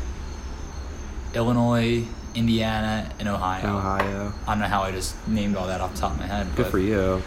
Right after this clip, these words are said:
Speaker 2: I thought you were forgetting something, but you're not.
Speaker 1: No. So we saw <clears throat> Nashville, Memphis, New Orleans, Little Rock, Chicago, Cleveland, and
Speaker 2: Pittsburgh.
Speaker 1: and Pittsburgh.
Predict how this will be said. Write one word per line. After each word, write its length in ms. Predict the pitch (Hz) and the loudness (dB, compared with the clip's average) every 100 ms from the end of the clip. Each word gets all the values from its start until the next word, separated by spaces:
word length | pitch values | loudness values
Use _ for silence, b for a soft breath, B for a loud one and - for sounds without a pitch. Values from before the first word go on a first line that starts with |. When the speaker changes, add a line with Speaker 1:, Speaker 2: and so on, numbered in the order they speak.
| - | -2
Speaker 2:
I 60 | 131 | 4
thought 80 | 147 | 6
you 80 | 107 | 6
were 120 | 92 | 2
forgetting 280 | 95 107 117 | 0 2 2
something, 500 | - 90 87 90 92 | 0 -2 -2 -2 0
but 60 | 92 | 2
you're 100 | 95 | 2
not. 440 | 92 95 92 92 | 2 2 0 0
Speaker 1:
No. 380 | 107 107 101 - - - - - - | -2 -2 -2 -4 -8 -10 -8 -8 -2
So 120 | 120 | 0
we 60 | |
saw 500 | 120 135 123 120 113 - B B B | 4 8 10 10 6 2 B B B
<clears throat> 300 | - - - | -12 -8 -2
Nashville, 720 | - 147 143 139 147 143 135 | 6 8 8 6 8 8 8
Memphis, 580 | 131 131 120 127 123 - | 6 2 4 4 4 4
New 140 | 120 | 4
Orleans, 680 | 123 123 123 120 120 117 117 B B - | 6 4 6 6 6 4 0 B B 2
Little 200 | 123 123 | 6 8
Rock, 560 | 117 117 113 113 - - - - - | 8 8 8 6 4 -12 -12 -10 -10
Chicago, 960 | - - - 113 110 107 110 107 107 101 - | -6 -4 4 6 6 4 2 2 2 -2 -4
Cleveland, 760 | - 117 104 107 104 104 104 - - - - - | 2 4 4 2 0 0 0 -4 -12 -14 -14 -8
and 240 | 104 101 | -4 0
Speaker 2:
Pittsburgh. 460 | 120 98 - 98 95 | 4 4 4 2 4
Speaker 1:
and 180 | 95 90 | 2 -2
Pittsburgh. 540 | - - - - - | -6 -8 -8 -10 -10